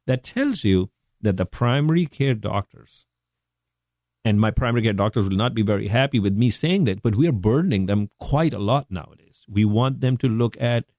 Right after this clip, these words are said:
pediatric screening. We want them to look for suicide. We want them to look for depression. Pediat-, my, my P C P friends are,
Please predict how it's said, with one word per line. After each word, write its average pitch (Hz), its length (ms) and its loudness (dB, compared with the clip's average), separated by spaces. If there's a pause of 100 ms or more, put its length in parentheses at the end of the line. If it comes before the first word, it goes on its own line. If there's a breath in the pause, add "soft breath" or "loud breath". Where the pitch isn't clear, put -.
(280)
pediatric 113 580 -2
screening. 92 720 -4
We 110 100 2
want 123 300 0
them 117 180 0
to - 100 0
look 107 300 -2
for 117 100 -6
suicide. - 640 -4
We 107 60 -12
want 120 260 -8
them 117 140 -8
to 120 80 -8
look 110 220 -8
for 117 100 -14
depression. 107 500 -10
Pediat-, 123 360 -2
my, 123 200 -2
my 120 240 0 (180)
P 160 140 0
C 123 160 0
P 165 200 2
friends 107 460 -2 (800)
are, 135 260 2